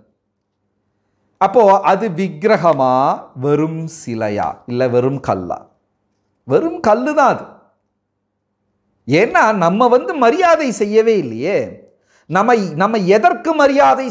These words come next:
செய்கிறோமோ அந்த பொருள், அந்த மனிதர், அவங்க என் வாழ்க்கையில் இருப்பாங்க. நான் என் உறவினர்களுக்கு மரியாதை செலுத்தினால் என் உறவி-, அந்த உறவினர்கள் என் வாழ்க்கையில் இருப்பாங்க. நான் பணத்திற்கு மரியாதை செலுத்தினால் பணம் என் வாழ்க்கையில் இருக்கும்.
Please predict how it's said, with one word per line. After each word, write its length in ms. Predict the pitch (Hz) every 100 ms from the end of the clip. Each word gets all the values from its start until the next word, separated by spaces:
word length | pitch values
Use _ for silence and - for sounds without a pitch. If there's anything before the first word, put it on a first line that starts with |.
| 190
செய்கிறோமோ 760 | 240 214 220 208 196 190 190 - - _
அந்த 600 | 104 139 196 277 320 320
பொருள், 540 | - 226 226 247 220 175
அந்த 420 | 151 240 294 277
மனிதர், 720 | 240 226 247 226 202 160 135 - -
அவங்க 460 | 107 151 254 302 269
என் 240 | 196 190
வாழ்க்கையில் 540 | 165 170 165 160 139
இருப்பாங்க. 320 | 120 113 107 110
நான் 240 | 151 151
என் 260 | 156 151 143
உறவினர்களுக்கு 760 | 226 262 247 254 254 240 240
மரியாதை 600 | 214 214 247 233 233 247
செலுத்தினால் 720 | 226 240 247 - 240 311 339 - - -
என் 200 | 185 165
உறவி-, 300 | 170 202 196
அந்த 280 | 151 156
உறவினர்கள் 580 | 151 180 214 226 233 302
என் 180 | 254 160
வாழ்க்கையில் 540 | 135 131 127 127 107
இருப்பாங்க. 360 | 95 90 80 76 - - -
நான் 340 | 165 180 175
பணத்திற்கு 600 | 175 214 277 285 285 277
மரியாதை 540 | 247 247 262 262 254 226
செலுத்தினால் 600 | 233 247 247 269 339 -
பணம் 280 | 220 233 233
என் 160 | 202
வாழ்க்கையில் 540 | 175 156 147 143 117 98
இருக்கும். 400 | 90 85 -